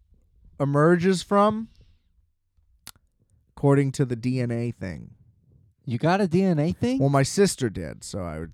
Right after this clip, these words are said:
Speaker 1: I just got it. I had her email
Speaker 2: You
Speaker 1: it to
Speaker 2: copied.
Speaker 1: me.
Speaker 2: Yeah, yeah,
Speaker 1: Yeah,
Speaker 2: yeah.
Speaker 1: it's, it's the same information.
Speaker 2: <laughs>
Speaker 1: So, worked out great.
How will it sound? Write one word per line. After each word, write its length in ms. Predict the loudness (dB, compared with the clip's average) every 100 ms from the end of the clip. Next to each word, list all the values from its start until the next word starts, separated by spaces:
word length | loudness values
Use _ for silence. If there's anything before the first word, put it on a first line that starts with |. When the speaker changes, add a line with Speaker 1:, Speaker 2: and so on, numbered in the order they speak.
| -14
Speaker 1:
I 80 | -14
just 280 | -12 -16 -18 _ _ _
got 200 | -12 -10
it. 100 | -10 -16 -14
I 80 | -10
had 160 | -8
her 100 | -8
email 220 | -8 -8 -4
Speaker 2:
You 40 |
Speaker 1:
it 40 |
to 40 | 0
Speaker 2:
copied. 420 | 0 2 -2 -2
Speaker 1:
me. 60 | -2
Speaker 2:
Yeah, 160 | 0
yeah, 220 | 2 6 10
Speaker 1:
Yeah, 280 | 10 10
Speaker 2:
yeah. 120 | 8 4
Speaker 1:
it's, 100 | 6
it's 280 | 6 6 0 0
the 100 | 2
same 460 | 6 6 8 8
information. 800 | 4 6 8 10 10 10 10 12
Speaker 2:
<laughs> 1000 | 10 8 6 4 6 6 6 2 -4 -8
Speaker 1:
So, 400 | 6 10 12 12
worked 320 | 10 8 8
out 200 | 6 6
great. 320 | 4 2 2